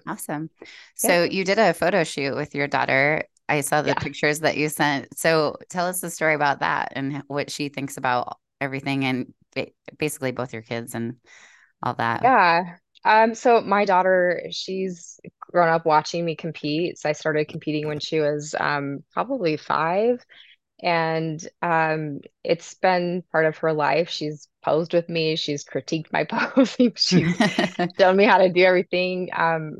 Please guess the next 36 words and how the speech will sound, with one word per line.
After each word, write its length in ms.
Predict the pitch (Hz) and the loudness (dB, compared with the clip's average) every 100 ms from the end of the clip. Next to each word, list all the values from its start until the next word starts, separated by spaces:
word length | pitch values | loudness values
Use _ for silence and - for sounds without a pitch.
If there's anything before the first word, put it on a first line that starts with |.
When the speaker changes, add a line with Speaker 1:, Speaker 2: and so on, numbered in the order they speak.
| - | -18
Speaker 2:
her, 180 | - 147 | -12 -4
the 80 | 185 | -4
first 260 | - 196 - | 0 0 2
show 140 | 165 | 2
she 200 | 156 160 | 2 0
went 240 | 151 147 | -4 -6
to, 100 | - | -2
I 80 | 160 | -2
think 180 | 147 147 | -2 -4
she 160 | - 151 | -4 -4
was 160 | 131 | -6
twelve. 420 | - 143 139 139 | -6 -4 -2 -2
I 120 | 156 165 | -2 -2
kinda 240 | 196 180 | -4 -4
kept 180 | 160 - | -6 -4
them 160 | 139 | -4
out 220 | 139 139 143 | -2 -2 -2
of 260 | 143 147 _ _ _ _ _ | -4 -6 _ _ _ _ _
the 120 | 175 | 2
shows 560 | 165 170 160 165 165 160 | 4 6 8 6 4 -2
because 460 | - - _ - 165 | -16 -20 _ -12 -4
they're 200 | 160 156 | -2 0
long 400 | 160 165 160 160 | 0 0 0 -2
and 140 | 156 | -6
boring. 420 | 147 147 156 156 | -4 -4 -4 -6
And 80 | 156 | -6
I 120 | 143 | -8
just, 260 | 143 151 - | -8 -10 -8
Speaker 1:
Yeah. 280 | 135 113 123 | -4 -2 -2
Speaker 2:
you 100 | 113 | -6
know, 60 | 76 | -8
I 140 | 76 | -6
don't, 140 | 78 - - | -6 -6 -2
I 80 | |
don't 120 | 151 127 | -2 -2
know. 200 | - | -6